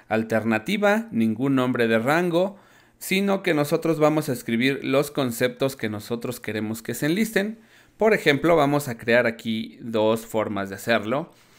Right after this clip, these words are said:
Vamos a seleccionar estas dos celdas. Yo voy a dar clic aquí en donde dice validación de datos. Y en validación de datos también voy a escribir,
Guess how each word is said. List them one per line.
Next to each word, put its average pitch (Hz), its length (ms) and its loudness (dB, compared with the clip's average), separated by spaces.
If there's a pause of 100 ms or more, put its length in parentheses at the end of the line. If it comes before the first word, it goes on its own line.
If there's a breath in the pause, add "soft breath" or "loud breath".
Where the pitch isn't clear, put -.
(220 loud breath)
Vamos 123 360 0
a 123 220 4
seleccionar 113 640 -2
estas 117 320 -4
dos 110 160 -6
celdas. 156 540 2 (340 loud breath)
Yo 123 140 0
voy 123 200 2
a 120 80 2
dar 117 300 0
clic 123 280 -4
aquí 113 280 -2
en 113 80 4
donde 104 240 -2
dice 110 260 -4
validación 92 600 -4
de 147 100 2
datos. 160 460 0 (480 loud breath)
Y 202 100 -2
en 226 100 4
validación 165 580 2
de 131 80 4
datos 123 340 2
también 110 260 2
voy 120 160 4
a 113 60 4
escribir, 127 520 -4